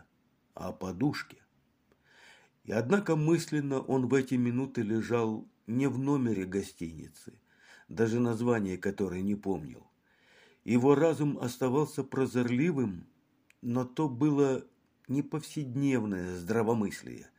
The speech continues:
каким смертные кичатся, а, напротив, зоркость того рода, за которую на завтра краснеют. Должно быть, потому что она обнаруживает в вещах,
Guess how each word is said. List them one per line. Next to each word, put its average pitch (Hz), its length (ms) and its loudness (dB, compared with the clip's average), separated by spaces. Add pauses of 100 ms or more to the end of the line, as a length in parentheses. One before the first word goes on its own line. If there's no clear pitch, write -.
(380)
каким 107 380 2
смертные 117 640 0
кичатся, 82 720 -6 (520)
а, 110 80 -4
напротив, 123 760 0 (720)
зоркость 110 840 0
того 104 300 2
рода, 101 480 0 (480)
за 104 240 0
которую 120 480 2
на 107 140 2
завтра 123 420 0
краснеют. 95 800 -6 (1160)
Должно 131 380 2
быть, 151 380 -2
потому 139 420 -2
что 131 220 -2
она 135 180 0
обнаруживает 123 760 2
в 113 80 -4
вещах, 123 680 0